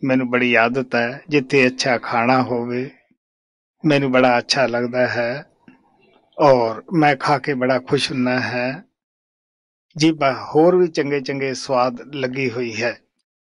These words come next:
ਮੈਂ ਖਾਣੇ ਦੇ ਸਵਾਦੂ ਅੱਖਾਂ ਨਾਲ ਕਈ ਮੇਰੀ ਜ਼ਿੰਦਗੀ ਦੇ ਵਿੱਚ ਦੇਖਣ ਦਾ ਮੌਕਾ ਮਿਲਿਆ ਹੈ।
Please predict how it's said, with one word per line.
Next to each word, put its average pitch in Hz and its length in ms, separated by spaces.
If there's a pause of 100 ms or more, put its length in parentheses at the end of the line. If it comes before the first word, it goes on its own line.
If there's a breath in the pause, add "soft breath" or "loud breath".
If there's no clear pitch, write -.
(160)
ਮੈਂ 147 320 (400)
ਖਾਣੇ 156 400
ਦੇ 147 160
ਸਵਾਦੂ 131 680 (1000)
ਅੱਖਾਂ 156 320
ਨਾਲ 135 340 (220)
ਕਈ 160 220
ਮੇਰੀ 143 300
ਜ਼ਿੰਦਗੀ 139 400
ਦੇ 139 140
ਵਿੱਚ 131 220
ਦੇਖਣ 131 440
ਦਾ 127 100
ਮੌਕਾ 120 400
ਮਿਲਿਆ 123 380
ਹੈ। 123 340